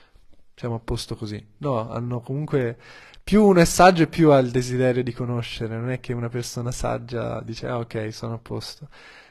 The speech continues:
Non è che è perché ieri abbiamo mangiato, eh, non mangeremo più, anzi, eh, oggi magari c'è qualcuno che fa digiuno perché è Ekadashi, ma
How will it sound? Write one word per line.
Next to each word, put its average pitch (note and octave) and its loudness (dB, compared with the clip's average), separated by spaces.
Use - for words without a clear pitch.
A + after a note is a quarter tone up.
Non A#2 -8
è A#2 -6
che A#2+ -4
è A2 -4
perché A2+ -4
ieri A#2 -2
abbiamo A2+ -6
mangiato, A#2 -4
eh, G#2 -4
non G#2+ -10
mangeremo A2+ -4
più, A#2+ -6
anzi, A2 -10
eh, A2 -12
oggi B2 -4
magari A2+ -4
c'è - -10
qualcuno A#2 -8
che A2+ -8
fa - -10
digiuno A#2+ -8
perché A#2 -12
è - -14
Ekadashi, B2+ -4
ma A2+ -8